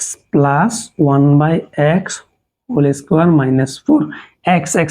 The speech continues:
কাটলাম, চার দিয়ে যদি কমবে চার, বা x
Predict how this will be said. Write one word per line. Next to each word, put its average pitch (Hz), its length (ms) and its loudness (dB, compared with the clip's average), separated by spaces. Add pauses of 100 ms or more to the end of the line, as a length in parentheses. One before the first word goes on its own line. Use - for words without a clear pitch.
(120)
কাটলাম, 170 400 2
চার 160 180 0
দিয়ে 143 160 2
যদি 143 200 0
কমবে 160 260 4 (100)
চার, 151 260 2 (1200)
বা 131 160 0 (1120)
x - 20 -14